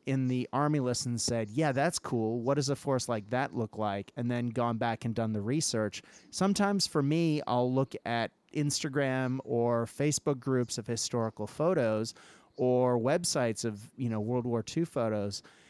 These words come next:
and I'll just end up scrolling through them. And s-, occasionally you can just find a picture and it'll catch your eye and you'll go,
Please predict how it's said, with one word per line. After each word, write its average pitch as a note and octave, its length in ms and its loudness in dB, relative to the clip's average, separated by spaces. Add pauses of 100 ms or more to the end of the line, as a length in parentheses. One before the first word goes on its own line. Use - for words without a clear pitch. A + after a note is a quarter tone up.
(320)
and D3 120 2
I'll E3 100 6
just D#3+ 180 0
end C#3+ 180 2
up B2+ 80 2
scrolling C3 840 2
through E3+ 340 2
them. A2+ 260 0 (100)
And C3 300 -4 (180)
s-, - 200 -2
occasionally E3 680 2
you B2+ 180 2
can B2+ 180 0
just A#2 260 -2
find A#2 280 -2
a A2+ 60 -2
picture D3 640 0
and A2+ 260 -4 (140)
it'll B2 240 -2
catch - 340 -4
your A2 180 2
eye C#3 200 2
and A2+ 160 0
you'll A2+ 120 0
go, G#2+ 220 -4